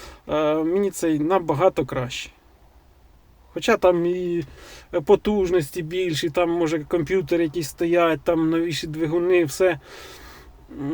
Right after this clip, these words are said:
Ну, мені краще цей. Е,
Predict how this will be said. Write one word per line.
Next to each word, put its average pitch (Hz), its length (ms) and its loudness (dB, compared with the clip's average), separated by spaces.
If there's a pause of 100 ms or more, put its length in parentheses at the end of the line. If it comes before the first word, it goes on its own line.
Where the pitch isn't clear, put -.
(260)
Ну, 156 320 -2 (680)
мені 160 280 0
краще 143 380 -2
цей. 120 340 -12 (2000)
Е, 147 760 -4